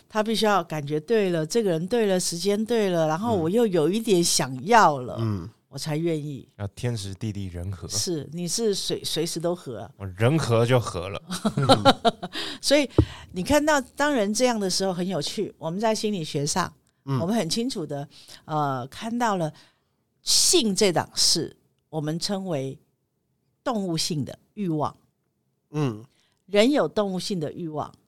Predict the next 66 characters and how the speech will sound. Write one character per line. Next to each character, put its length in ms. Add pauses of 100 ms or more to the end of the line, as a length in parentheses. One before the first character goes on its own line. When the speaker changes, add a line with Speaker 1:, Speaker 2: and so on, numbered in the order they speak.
(720)
Speaker 1:
对 80
不 60
对？ 120 (280)
Speaker 2:
是。 140
Speaker 1:
人 120
之 160
所 160
以， 100 (240)
所 160
以 80
比 60
较 140
高， 260
是 140
因 40
为 60
我 60
们 120
有 100
灵 200
性 240
嘛。 180 (300)
Speaker 2:
嘿。 140
Speaker 1:
但 100
是 120
我 80
们 100
的 60
身 280
体 200
有 200 (160)
直 200
接 260
动 240
物 160
最 180
直 200
接 180
的 140
一 100
种 180 (320)
动 160
物 80
性 200
的 120
欲 140
望。 320 (460)
当 180
我 160
需 220
要 240
了， 180 (720)
我 80
就 120
找 220
另 260
外 160
一 60
个 100
动 320
物 200 (360)
去 140
满 320
足 260
我 120
的 260